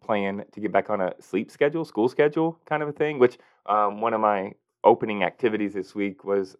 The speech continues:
a, a quote that talked about, "You can ignore reality, but you can't ignore the consequences of ignoring reality." And we talked, um, a bit about that, what to do with grades or,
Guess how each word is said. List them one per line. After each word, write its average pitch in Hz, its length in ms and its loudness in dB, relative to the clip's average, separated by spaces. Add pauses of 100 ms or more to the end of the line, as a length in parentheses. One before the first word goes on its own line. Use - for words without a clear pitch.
a, 90 80 2 (120)
a 87 40 2
quote 101 320 2
that 107 140 -6
talked 92 180 -2
about, 92 320 -4 (240)
"You 110 100 -8
can 107 260 -6
ignore 104 420 6
reality, 104 580 6 (280)
but 104 100 4
you 104 100 0
can't 110 400 -2
ignore 101 520 6
the 92 120 -2
consequences 98 720 0
of 95 200 4
ignoring 95 420 2
reality." 92 560 4
And 110 80 -10
we 127 140 -12 (100)
talked, - 320 4 (140)
um, 92 280 8
a - 60 0
bit 104 240 4
about 92 240 4
that, 95 320 0
what 95 100 -6
to - 80 -20
do 92 120 -8
with 82 100 -10
grades 92 480 -2
or, 90 380 -8